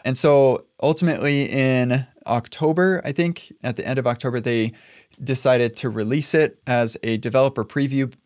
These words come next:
beta of the software, and you had to buy a license. So a lot of people, like, took huge issue with that, like, "Oh, what the heck?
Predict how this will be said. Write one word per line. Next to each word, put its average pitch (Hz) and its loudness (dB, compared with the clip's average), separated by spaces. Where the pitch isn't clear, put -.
beta 120 0
of 113 0
the 110 0
software, 110 -2
and 117 2
you 117 0
had 117 0
to 120 -2
buy 110 2
a 117 2
license. 170 -2
So 127 2
a 120 0
lot 170 6
of 160 -2
people, 165 2
like, 110 2
took 113 -6
huge 135 -2
issue 123 0
with 120 0
that, 117 2
like, 101 -4
"Oh, 175 4
what 175 -2
the 147 0
heck? 170 0